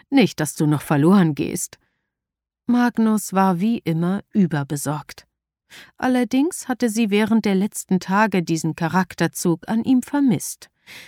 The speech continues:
Sie nickte ihm kurz zu und verschwand zwischen den niedrig wachsenden Sträuchern.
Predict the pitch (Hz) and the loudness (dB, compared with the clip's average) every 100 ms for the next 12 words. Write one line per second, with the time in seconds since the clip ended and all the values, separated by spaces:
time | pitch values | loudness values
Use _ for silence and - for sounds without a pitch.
0 | _ _ _ 196 254 269 285 - 247 220 | _ _ _ 0 6 6 4 -4 -2 -2
1 | - 220 - - - - 226 277 - 226 | -2 -4 -4 -14 -12 -6 -4 -4 -4 -4
2 | 214 - 240 - 160 165 196 - 170 - | -4 -6 -6 -4 0 0 0 -4 -6 -2
3 | 151 147 151 208 208 208 196 - 139 - | -4 -2 0 0 0 -4 -6 -6 -8 -4
4 | 175 180 190 - - 151 139 - 151 175 | -2 -2 -2 -6 -4 -2 -2 -6 -8 -10